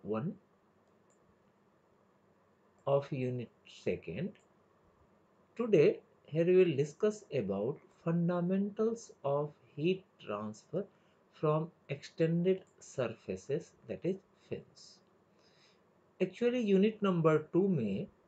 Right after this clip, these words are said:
हमको दो टॉपिक पढ़ने हैं according to आरजीपीवी syllabus। फर्स्ट टॉपिक है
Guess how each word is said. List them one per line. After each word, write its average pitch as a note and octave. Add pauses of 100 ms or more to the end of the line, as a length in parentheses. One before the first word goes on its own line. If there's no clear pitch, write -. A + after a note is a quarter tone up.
(180)
हमको E3
दो F3
टॉपिक B2+ (100)
पढ़ने G#2+
हैं C#3+
according C3
to B2
आरजीपीवी A#2
syllabus। F2+ (1300)
फर्स्ट A3
टॉपिक G3+ (100)
है G#3+